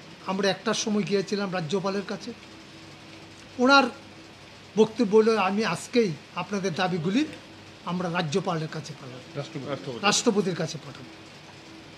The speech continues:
Speaker 1: পরবর্তীকালে আমাদের দাবির মধ্যে আছে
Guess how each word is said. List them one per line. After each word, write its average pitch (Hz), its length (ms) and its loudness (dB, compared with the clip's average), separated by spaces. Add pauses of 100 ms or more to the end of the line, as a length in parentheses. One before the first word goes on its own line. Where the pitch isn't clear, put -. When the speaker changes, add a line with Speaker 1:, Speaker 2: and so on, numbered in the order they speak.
(640)
Speaker 1:
পরবর্তীকালে 254 800 6 (1040)
আমাদের 214 460 4
দাবির 196 280 6
মধ্যে 214 280 6
আছে 233 340 2